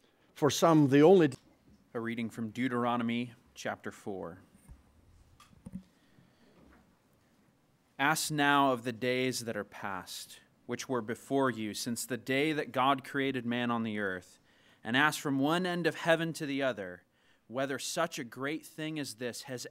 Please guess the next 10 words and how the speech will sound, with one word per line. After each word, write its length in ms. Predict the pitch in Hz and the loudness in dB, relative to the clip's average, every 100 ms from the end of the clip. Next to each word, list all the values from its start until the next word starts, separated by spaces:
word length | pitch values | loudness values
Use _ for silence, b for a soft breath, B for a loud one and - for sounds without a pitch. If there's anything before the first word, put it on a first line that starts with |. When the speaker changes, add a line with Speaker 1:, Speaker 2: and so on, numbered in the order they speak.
| - | -10
Speaker 2:
ever 280 | 147 143 151 | -8 -6 -6
happened 600 | - 143 120 98 92 87 _ _ _ _ | -4 -4 -4 -6 -14 -16 _ _ _ _
or 60 | 110 | -12
was 160 | 110 | -8
ever 240 | 113 113 113 | -6 -6 -6
heard 240 | 113 107 | -6 -8
of. 180 | 92 90 _ _ _ _ _ _ _ _ | -10 -16 _ _ _ _ _ _ _ _
Did 220 | 147 143 - | -10 -8 -8
any 280 | 180 208 214 | -6 -4 -6
people 440 | - 185 139 127 | -8 -10 -8 -8